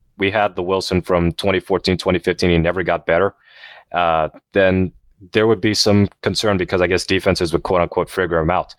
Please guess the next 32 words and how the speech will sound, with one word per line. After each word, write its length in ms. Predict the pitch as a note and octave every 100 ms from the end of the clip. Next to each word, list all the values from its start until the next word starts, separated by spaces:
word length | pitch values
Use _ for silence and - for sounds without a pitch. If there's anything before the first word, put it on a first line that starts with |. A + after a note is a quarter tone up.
| _ - _ -
But 300 | - - _ _ -
it's 220 | F#2+ -
hard 260 | G2+ G#2 F2
to 100 | F2
stop 280 | - F2 E2
Russell 300 | E2 E2 D2+
Wilson, 400 | F2 - D2+ C#2+ - - - -
uh, 200 | E2+ D#2+
especially 400 | E2+ - G#2+ A2+
when 160 | G2+ F#2+
he's 120 | F2+
playing 260 | - G2 F2
at 220 | E2 _
this 420 | F#2 - - - -
high 240 | F#2+ F2
level. 400 | D#2+ F2+ D#2+ D#2
And 260 | F#2+ G2 F2
the 80 | A2
lull 340 | A2 B2+ C3+
he 140 | A#2+
had 200 | A2 A2
in, 120 | G#2+ G2 _
uh, 280 | F#2 F2+ E2+ - _
at 140 | F2
the, 80 | D2+
towards 280 | - G2+ F2+
the 40 |
back 300 | D#2 F2+ F#2+
end 100 | G2
of 60 | F#2
the 80 | E2+
season, 400 | - F#2+ G#2